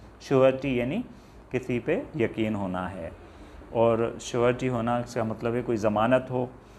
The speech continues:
ज़मानत देता है किसी की जिसका यकीन होता है तो वो श्योरिटी देता है उसको। I think these, uh, um, uh, words are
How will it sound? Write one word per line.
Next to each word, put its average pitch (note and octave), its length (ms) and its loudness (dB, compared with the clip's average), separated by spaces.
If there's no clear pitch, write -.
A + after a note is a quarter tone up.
ज़मानत A#2 480 2
देता B2 320 0
है B2 100 2
किसी A#2+ 280 -6
की A#2+ 100 -2
जिसका A2 220 -4
यकीन A2+ 420 -2
होता F2+ 320 0
है E2+ 160 -6
तो - 160 -6
वो B2 80 2
श्योरिटी A2+ 480 0
देता F2+ 280 -4
है E2+ 100 -2
उसको। D#2+ 300 -10
I C#3 120 8
think D3 300 -2
these, B2+ 260 2
uh, A#2+ 480 6
um, A2+ 140 -4
uh, G#2+ 380 0
words A#2+ 280 4
are G2+ 460 0